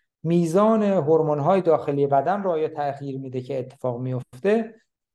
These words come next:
انواع مختلف به هر حال نظریات راجع به این موضوع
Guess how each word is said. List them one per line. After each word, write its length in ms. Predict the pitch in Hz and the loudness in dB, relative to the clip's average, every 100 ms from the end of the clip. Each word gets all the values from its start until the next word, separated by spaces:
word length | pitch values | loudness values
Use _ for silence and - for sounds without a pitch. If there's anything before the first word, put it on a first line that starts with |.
| _ _ | _ _
انواع 580 | 175 185 185 226 262 240 | -4 -2 2 2 4 0
مختلف 680 | 196 170 - 160 202 214 - | -2 -6 -2 -2 -2 -6 -8
به 360 | 170 156 151 - | -8 -8 -10 -8
هر 180 | 139 127 | -4 -4
حال 420 | 127 151 151 139 | -4 -4 -4 -8
نظریات 760 | 135 127 131 127 135 160 160 139 | -8 -4 -2 -2 0 0 0 -6
راجع 200 | 123 127 | -10 -10
به 80 | 127 | -10
این 140 | 127 | -8
موضوع 500 | 123 123 123 127 | -6 -6 -4 -6